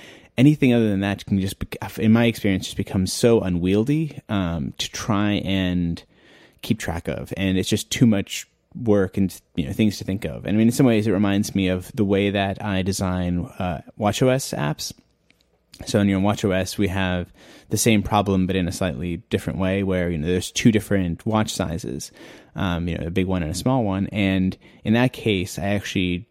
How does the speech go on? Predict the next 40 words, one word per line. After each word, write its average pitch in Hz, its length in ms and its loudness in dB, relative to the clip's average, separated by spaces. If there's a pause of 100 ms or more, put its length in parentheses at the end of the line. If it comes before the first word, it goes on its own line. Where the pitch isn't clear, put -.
(140)
design 101 380 2
my 92 140 0
apps 95 500 -4 (100)
for 95 340 0
the - 120 -6
small 117 260 4
size. 90 540 -6 (340)
And 104 100 0
then 95 120 4
the 92 80 2
way 95 260 2
watch 95 300 -2
O 113 80 6
S 143 180 4
is 107 140 2
design-, 98 380 -2
is, 101 240 -4 (200)
you 92 120 -2
know, 82 80 -4
geared 123 360 6
and 101 120 0
designed, 98 580 -2 (400)
um, 90 420 -2
it'll 98 540 2 (340)
sort 107 160 -4
of 101 100 -2
almost 107 320 2
naturally 98 560 0
just - 300 -8
expand 95 560 0
out 92 560 -4
to - 160 -6
fill 92 680 0 (220)
the, 92 360 -4
the 110 100 -4
bigger 95 260 2
forty-two 90 440 -2
millimeter 87 640 -2 (380)
size 87 360 -4
watches. 143 520 -2